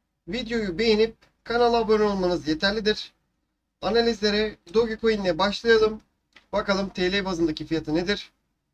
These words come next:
Dogecoin gün içerisinde çok çok hareketliydi. Beş seksen altılara kadar gördü yanlış hatırlamıyorsam. Şu anki değeri beş yirmi beş T L. Dolar bazındaki değeri ise altmış üç sent. Dogecoin'i diğer coinlerle kıyaslayacak olursak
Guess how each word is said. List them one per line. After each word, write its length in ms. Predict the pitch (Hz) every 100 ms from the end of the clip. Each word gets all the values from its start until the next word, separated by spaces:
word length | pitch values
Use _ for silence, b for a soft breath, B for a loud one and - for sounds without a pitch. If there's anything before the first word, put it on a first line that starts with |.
| - _ -
Dogecoin 600 | 214 277 262 240 233 165
gün 140 | 233
içerisinde 500 | 277 247 233 226 214
çok 260 | - 247 -
çok 200 | 233 202
hareketliydi. 680 | 180 190 175 220 220 180 170
Beş 140 | 202
seksen 420 | - 196 - 190
altılara 460 | 180 160 160 190 202
kadar 200 | 196 175
gördü 320 | 151 165 170
yanlış 240 | 202 180 165
hatırlamıyorsam. 600 | 170 160 202 170 185 196 _ _ _ -
Şu 180 | 220
anki 240 | 233 220 196
değeri 340 | 220 220 175
beş 220 | 190 202
yirmi 160 | 233 226
beş 140 | 220
T 180 | - 208
L. 180 | 208 214 _ _ _ _ _ 151
Dolar 240 | 190 202
bazındaki 460 | 214 214 214 214 180
değeri 200 | 190 226
ise 160 | 220
altmış 300 | 185 - 180
üç 140 | 247 -
sent. 360 | 214 220 - _ _ _ _ _ _ _ 170
Dogecoin'i 560 | 196 254 247 240 233
diğer 260 | 214 233 226
coinlerle 560 | 226 247 240 233 202
kıyaslayacak 600 | - 196 190 180 151 147 -
olursak 480 | 170 190 202 -